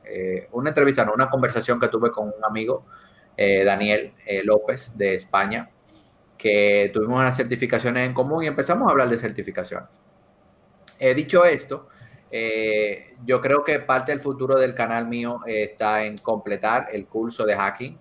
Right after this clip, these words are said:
y que sea, eh, uno de los cursos de hacking,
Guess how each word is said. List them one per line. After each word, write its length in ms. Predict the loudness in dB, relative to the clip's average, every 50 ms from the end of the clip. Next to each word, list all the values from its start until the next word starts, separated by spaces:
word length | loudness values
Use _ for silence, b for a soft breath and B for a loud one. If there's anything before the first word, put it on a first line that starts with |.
| _
y 160 | -8 -8 -6
que 160 | -4 -4 -4 -4
sea, 580 | -2 -4 0 0 2 4 2 2 0 -2 B B B B B _ _ -6
eh, 260 | -2 -2 -2 -2 -2 -2
uno 260 | -2 -2 0 0 0
de 100 | 2 0
los 180 | 0 -2 -4 -6
cursos 580 | -4 -4 -4 -4 -2 -2 -2 -2 -2 -6 -16 _ _ -6
de 120 | -6 -4
hacking, 560 | 0 0 0 -2 -2 -4 -6 -6 -6 -8 -12